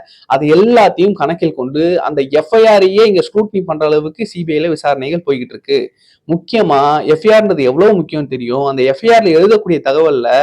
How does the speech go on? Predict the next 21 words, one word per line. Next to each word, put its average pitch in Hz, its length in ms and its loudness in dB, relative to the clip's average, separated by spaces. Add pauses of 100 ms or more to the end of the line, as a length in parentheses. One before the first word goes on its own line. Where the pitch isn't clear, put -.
(520)
வ-, 131 260 0
தமிழக 220 400 2
வெற்றி 175 380 0
கழகம்ன்றதையே 196 800 2 (440)
தவறாக 185 580 4
அங்க 190 200 2
எழுதக்கூடிய 165 580 0
அளவுக்கு 165 420 2
தான் 214 180 2
அங்க 175 140 0
அவசர 165 300 4
அவசரமா 180 340 0
அந்த 160 120 0
எஃப் 147 140 -4
ஐ 185 40 2
ஆர் 156 160 2
எழுதப்பட்டிருக்கு. 151 640 -4 (400)
மேலும் 208 360 4
அந்த 165 100 -2
இன்ஸ்பெக்டர் 165 640 0 (100)
எந்தெந்த 202 440 0